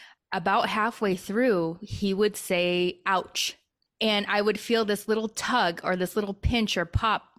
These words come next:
right on my butt cheek. And throughout the course of the entire show, the entire hour,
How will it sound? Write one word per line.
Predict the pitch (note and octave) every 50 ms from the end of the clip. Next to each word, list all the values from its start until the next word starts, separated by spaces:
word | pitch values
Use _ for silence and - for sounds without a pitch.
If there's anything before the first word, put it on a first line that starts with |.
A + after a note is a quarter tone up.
| - _ _ -
right | F#3 G3+ G#3 G#3 G3+
on | G3+ G3+ G3+
my | F#3+ F#3 F#3 F3+ - -
butt | F#3 F#3+ - D4 - -
cheek. | - - F#3 F3 - - - _ _ - - -
And | G#3 G#3+ G#3 G3+ G3+ G3 - G#3+
throughout | - - A#3+ A#3 A3 G#3 G#3+ A#3 - - - F#3
the | G3+ G3+ G3+ - _ _ _ -
course | - B3+ B3 B3+ B3 - -
of | - G3+ G3 F#3+ F3+
the | G3 G3
entire | F#3 F3+ F3 - - G3 F#3+ G3 F#3+ F3+ F3 F3 F3 F3+ - _ _
show, | - - - C#4 D4 B3+ F#3 F3 F3 F3+ G3+ G#3
the | F#3+ G3 F#3+
entire | F#3 F#3 F#3 G3+ G#3 F#3+ F3+ -
hour, | - G3+ A#3+ A#3 G3 F3+ E3+ E3+ E3+